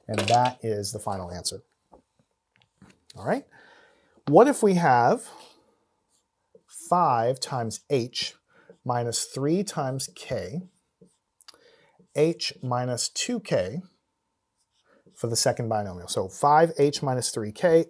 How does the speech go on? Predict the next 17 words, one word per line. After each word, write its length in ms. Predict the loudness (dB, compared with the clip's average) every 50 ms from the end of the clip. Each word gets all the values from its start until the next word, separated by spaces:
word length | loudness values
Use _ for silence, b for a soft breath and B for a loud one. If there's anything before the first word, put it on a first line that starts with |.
| -2 2
h 400 | 2 2 2 2 -2 -8 -8 -6
minus 300 | -6 -4 -4 -4 -4 -6
two 160 | -4 -4 -6
k. 140 | -6 -6 -10
It's 180 | -10 -8 -10 -8
crazy 400 | 0 4 4 6 6 4 2 2
because 240 | 2 2 2 2 2
we 80 | 2
have 100 | 2 0
two 240 | 0 -2 -2 0 4
variables, 400 | 6 6 8 8 6 6 4 2
h 240 | 2 -2 -2 -4 -8
and 100 | -10 -8
k. 340 | -4 -2 0 0 0 0 -2 B B B B B B B B B B B
It 80 | 4 6
looks 280 | 8 8 6 6 4
weird, 380 | 4 4 6 6 4 2 0